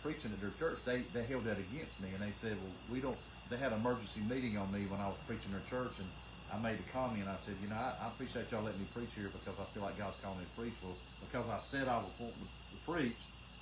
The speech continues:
they had an emergency meeting later and told me, told that I couldn't come back because I'd been divorced and all this. It's just silly. But anyway,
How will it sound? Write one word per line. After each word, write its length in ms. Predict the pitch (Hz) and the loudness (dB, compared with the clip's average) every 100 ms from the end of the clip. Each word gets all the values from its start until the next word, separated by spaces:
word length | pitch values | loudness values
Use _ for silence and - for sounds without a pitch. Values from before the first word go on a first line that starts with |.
| - | -4
they 60 | |
had 160 | 110 120 | 2 4
an 60 | 104 | 4
emergency 380 | 120 107 - 104 | 4 2 0 2
meeting 320 | 123 117 101 | 2 4 2
later 280 | 113 120 101 | 4 4 2
and 80 | 90 117 | -2 -2
told 160 | 104 | -2
me, 60 | 95 - - 117 | -2 -6 -6 0
told 180 | 113 110 - - | 0 0 -6 -6
that 100 | 98 | -2
I 40 | 104 | -2
couldn't 260 | - 107 113 | -2 -2 0
come 140 | 104 90 | 0 2
back 320 | 110 104 101 87 | 4 4 2 -4
because 240 | - 95 | -6 -4
I'd 180 | 98 90 | -4 -2
been 140 | 98 90 | -4 -4
divorced 320 | 98 98 98 | -2 -2 -2
and 80 | 90 | -4
all 80 | 90 | -6
this. 100 | 90 110 | -6 -6
It's 100 | 104 | -8
just 160 | 98 92 104 | -8 -6 -2
silly. 160 | 92 | -2
But 160 | 90 120 | 0 0
anyway, 420 | 156 135 110 110 | 2 4 2 2